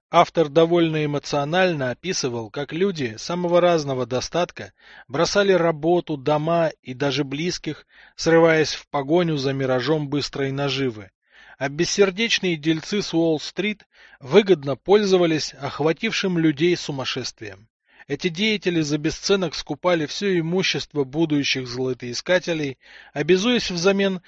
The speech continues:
всего лишь доставить их за перевал Чилкут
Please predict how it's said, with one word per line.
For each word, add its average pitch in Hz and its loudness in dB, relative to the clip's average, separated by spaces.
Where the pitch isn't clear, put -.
всего 190 2
лишь 196 6
доставить 175 2
их 180 -2
за 143 -2
перевал 151 0
Чилкут 147 -6